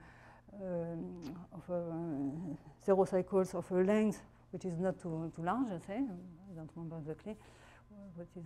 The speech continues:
the, the, the bound. and, uh, proving, uh, that a similar statement holds, that is, you consider such a Hilbert scheme, so they are, uh,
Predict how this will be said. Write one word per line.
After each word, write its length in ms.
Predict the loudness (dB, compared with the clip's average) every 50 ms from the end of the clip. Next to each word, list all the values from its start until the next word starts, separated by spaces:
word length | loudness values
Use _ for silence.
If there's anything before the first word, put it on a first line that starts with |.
| -10 -10 -10
the, 60 | -10
the, 240 | -10 -10 -10 -12 -12 -12 -12 -14 -16 -18 -20 -20 -20 -20 -20 -20 -20 -14 -8
the 60 | -4 0
bound. 300 | 2 4 6 6 4 4 2 -8 -10 -12 -20 -20 -20 -20 -18 -10 -6
and, 180 | -4 0 4 8
uh, 520 | 8 8 10 10 10 10 10 10 8 6 2 0 0
proving, 400 | 0 4 6 8 10 10 10 10
uh, 540 | 8 8 8 8 6 6 4 4 4 2 2
that 160 | 0 -2 0
a 80 | -2 -2
similar 300 | 0 2 2 4 4 2
statement 420 | 2 2 0 2 2 2 0 0 0
holds, 240 | 4 4 4 4 4 2 -4 -4
that 100 | -6 -10 -8 -8
is, 120 | -8 -8 -10 -14 -20 -20 -20 -18 -12
you 280 | -8 -4 0 2 2 2
consider 420 | 2 2 0 2 4 6 6 6
such 320 | 6 4 2 2 2 4
a 440 | 4 6 8 8 10 10 8 8 6 6
Hilbert 280 | 4 2 2 2 0 2
scheme, 240 | 4 6 6 6
so 180 | 6 4 4 4
they 100 | 4 2
are, 480 | 2 2 2 2 2 2 2 2 2 2
uh, 440 | 0 -2 -2 -2 -4 -4 -6 -8